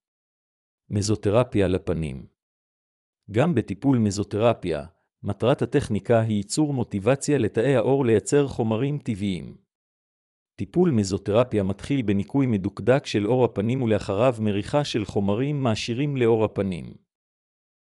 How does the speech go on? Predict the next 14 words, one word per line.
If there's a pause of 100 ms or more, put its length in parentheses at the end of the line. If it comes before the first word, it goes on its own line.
(120)
בשלב
הבא
והעיקרי
של
הטיפול, (380)
תזכו
לטיפול
שבו
מתבצעות
דקירות
עדינות
על
עור
הפנים,